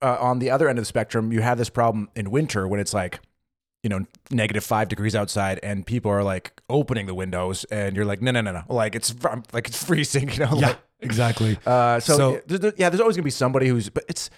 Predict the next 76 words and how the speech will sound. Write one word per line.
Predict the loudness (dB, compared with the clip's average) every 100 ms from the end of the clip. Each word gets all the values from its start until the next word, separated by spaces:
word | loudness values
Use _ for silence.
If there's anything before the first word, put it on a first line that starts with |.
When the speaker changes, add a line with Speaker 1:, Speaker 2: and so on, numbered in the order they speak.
| _ _ _ -2
Speaker 1:
you |
know, | 0
it's | 2
like | 0
you're | 0
not | -2 -2
on | -2
the |
train | 0 0 0
for | -2 -4 -2
hours. | 0 2 0 -2 -8 -8 -4
You | 0
know | 2
what |
I | 2
mean? | 2
It's | 0 0
like | 0
Speaker 2:
Exactly. | 0 -2 -2
Speaker 1:
you're, | 0
you're | 2
there | 0
for | 0 -4
five | -2 0 2
minutes, | 2 2 0
for | -2 -2 -4 -12 -16 -8
twenty | -2 2
minutes, | 2 2 2 0
maybe. | 0 0
It's | -4
like | -2
just | -2 -2 -6 -4
Speaker 2:
I | 2
mean, | 2
especially | 2 2 2
during | 4 2
Corona | 2 4 4 6 4
too, | 2 2
man. | 4 4
We | 4
need, | 4 6 6 4 0
you | 0
know, | 2 2 0
a | 0
Speaker 1:
Some |
Speaker 2:
little | 4 4
bit | 4 2
of |
Speaker 1:
fresh | 4
Speaker 2:
air. | 4 4 4 0 0
Speaker 1:
air, |
yeah. | 0 0
Speaker 2:
So | 2 4
if | 4 2
someone, | 2 4 4 4
yeah, | 2
a | 4
little | 4 4
advice: | 4 2
if | 2
someone | 2 4
op-, | 4 0
uh, | 0 0
closes | 2 0 0 0
it | 2
and |
you | 4
wanna | 4 4
open | 2 2
in | 0
the |
summer, | 0 2 2 0 -4 _ _ _ _ _ _ _ -20 -2
just | 0 2
open | 2 2
it | 0
again. | -2 -4